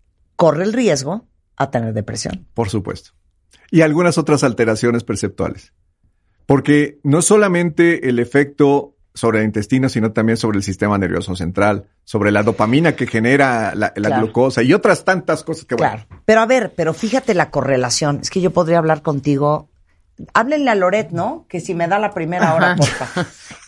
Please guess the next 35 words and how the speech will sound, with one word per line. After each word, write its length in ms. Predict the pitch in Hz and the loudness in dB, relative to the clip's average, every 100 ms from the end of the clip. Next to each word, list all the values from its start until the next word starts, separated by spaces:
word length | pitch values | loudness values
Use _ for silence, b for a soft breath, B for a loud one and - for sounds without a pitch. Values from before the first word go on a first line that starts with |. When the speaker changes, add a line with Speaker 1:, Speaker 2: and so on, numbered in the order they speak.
| B - | B -2
Speaker 1:
Pero 220 | 214 196 | 2 4
te 80 | 196 | 4
voy 100 | 226 | 0
a 40 | |
decir 160 | 226 262 | 0 -2
algo. 320 | 277 156 117 - _ - | 0 -2 -6 -10 _ -2
Y 140 | 151 151 | 2 4
vamos 280 | 160 220 | 2 2
a 40 | 196 | 0
hacer 240 | 190 170 | 0 0
parte 320 | 170 165 175 | 0 0 0
dos 440 | 151 160 254 - - | 4 4 2 -4 -2
esta 220 | 156 - | 0 0
semana 320 | 175 151 147 151 | 0 0 0 0
que 100 | 139 | 0
viene, 260 | 135 151 | 2 2
les 160 | 175 - | 0 0
prometo, 440 | 123 131 127 143 | 2 2 2 0
cuentavientes. 720 | - 123 123 127 123 151 160 | 0 0 2 2 0 0 -2
Ahora 160 | - 143 | 0 0
sí 140 | - | 0
que 160 | - 143 | 0 0
hold 300 | - 180 185 | 2 2 2
this 220 | 160 - | 0 0
thought. 300 | - - - - b b b b b b - | 0 0 -4 -18 b b b b b b 2
Eh, 360 | 180 180 156 - _ _ _ _ _ _ _ _ _ _ _ _ _ - - | 4 4 0 -6 _ _ _ _ _ _ _ _ _ _ _ _ _ -16 -10
se 80 | 151 | -4
me 100 | 139 | -2
fue 100 | 147 | 0
lo 80 | 160 | 0
que 80 | 143 | 0
te 80 | 143 | 0
iba 80 | |
a 40 | 127 | 0
decir. 320 | 117 127 | -2 -6